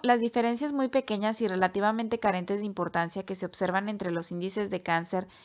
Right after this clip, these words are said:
se traducen en grandes noticias, cantidades de dinero y políticas. El estado de Nueva York, donde vivo, cuenta con una larga historia caracterizada por el aumento de la incidencia del cáncer de mama en Long Island. Se ha invertido enormes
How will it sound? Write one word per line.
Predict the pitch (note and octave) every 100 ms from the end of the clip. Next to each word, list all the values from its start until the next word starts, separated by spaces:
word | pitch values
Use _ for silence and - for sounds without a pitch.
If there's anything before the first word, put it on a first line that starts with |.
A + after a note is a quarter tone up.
| - -
se | - A#3
traducen | B3 B3 C4 C4+
en |
grandes | B3 G#3 G3+ G#3+
noticias, | G3+ F#3+ A3+ A3 E3+ - - - _
cantidades | A3+ A3 A3+ - A#3
de | B3+
dinero | G#3+ G3+ G3 A3
y |
políticas. | A3 G3 G3+ G3+ G3 E3+ - -
El | A#3
estado | A#3 B3+ B3+
de | D#4+
Nueva | C#4+ G#3
York, | F3+ F#3+ F#3 -
donde | G3 G3+ F#3+
vivo, | F3 E3+ F#3 G3
cuenta | A3 A3 C4
con | C#4
una | A3+ G#3+ A3
larga | G#3+ G#3
historia | G#3+ G#3 G3
caracterizada | G3 G3+ F#3+ F3+ E3+ F#3+ F3+ F#3
por | A3 G#3
el |
aumento | F3 E3+ E3 F3+
de | G3
la | F#3+
incidencia | F3+ - E3+ E3+ G3+
del | G#3
cáncer | G#3 F#3+ G#3 G#3
de | A3
mama | G3+ F#3+ - -
en | G3 F#3+
Long | E3+ E3 -
Island. | F#3+ G3 F3+ - _ - - - - -
Se | - C4
ha | C4
invertido | C#4+ E4+ F4 B3+ B3+
enormes | B3 A3+ A3 A3 A#3 A#3 -